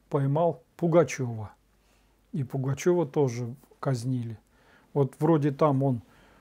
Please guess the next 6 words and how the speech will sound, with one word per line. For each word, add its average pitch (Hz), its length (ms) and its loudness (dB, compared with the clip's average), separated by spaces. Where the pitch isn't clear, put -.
австрийцев 185 880 -2
каких-то, 156 500 -4
еще 175 500 0
кого-то 156 440 -2
там 135 320 -2
тысячами 139 720 -2